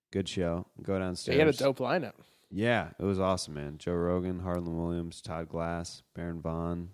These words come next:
Speaker 1: Jamie Lee, Ty Rivera. It was fun. Myself. It was good.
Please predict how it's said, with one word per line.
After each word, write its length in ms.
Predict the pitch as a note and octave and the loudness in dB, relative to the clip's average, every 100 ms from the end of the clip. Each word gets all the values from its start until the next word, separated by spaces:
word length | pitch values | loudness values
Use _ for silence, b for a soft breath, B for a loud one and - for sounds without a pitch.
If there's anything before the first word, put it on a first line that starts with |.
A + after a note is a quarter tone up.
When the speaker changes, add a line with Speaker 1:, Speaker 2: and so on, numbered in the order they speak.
| _ | _
Speaker 1:
Jamie 280 | - E2+ E2 | -8 -6 -4
Lee, 460 | E2 E2+ E2+ E2+ G#2+ _ _ - | -2 0 0 -2 -8 _ _ -10
Ty 160 | E2+ | -6
Rivera. 500 | E2 D#2+ E2+ F2 F2+ - - | -4 -2 -2 -2 -4 -10 -12
It 40 | |
was 100 | E2 | -12
fun. 260 | - F2+ D2+ _ _ _ _ | -6 -4 -4 _ _ _ _
Myself. 460 | D#2+ - D#2+ E2+ F#2 - _ _ _ _ _ _ _ _ _ _ _ _ - | -10 -8 -2 -2 -2 -8 _ _ _ _ _ _ _ _ _ _ _ _ 0
It 60 | |
was 140 | G2 E2+ | 0 2
good. 240 | G2+ | 0